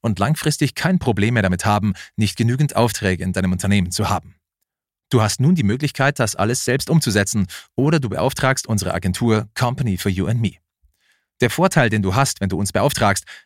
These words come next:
wir haben für alle zehn Punkte die detaillierten Strukturvorlagen, Prozesse und Inhalte und können vor allem branchengerecht für dein Unternehmen detailliert, sehr einfach und schnell anpassen, damit du hier möglichst schnell bestmögliche Ergebnisse erzielst. Das Gute ist auch,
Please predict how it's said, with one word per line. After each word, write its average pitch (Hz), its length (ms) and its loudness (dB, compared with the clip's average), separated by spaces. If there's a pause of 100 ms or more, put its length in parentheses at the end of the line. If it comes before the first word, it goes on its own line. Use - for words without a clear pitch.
wir 143 260 0
haben 165 200 4
für - 180 -2
alle 147 160 0
zehn 135 300 0
Punkte 117 420 2 (240)
die 113 60 -8
detaillierten 117 520 0
Strukturvorlagen, 104 1080 0
Prozesse 151 560 0
und 143 160 -2
Inhalte 104 480 0 (340)
und 117 160 -2
können 175 220 2
vor - 240 -2
allem 156 320 2
branchengerecht 113 800 0
für - 80 -4
dein 107 160 0
Unternehmen 107 420 0
detailliert, 95 540 0 (100)
sehr 120 320 -2
einfach 127 360 -2
und 147 120 -2
schnell 101 240 0
anpassen, 110 460 0 (320)
damit 110 200 0
du 110 60 0
hier 151 220 0
möglichst 117 420 -2
schnell 123 300 2 (100)
bestmögliche 101 640 -2
Ergebnisse 101 480 -2
erzielst. - 460 -10 (600)
Das - 180 -4
Gute 113 220 0
ist 92 160 -2
auch, 135 240 2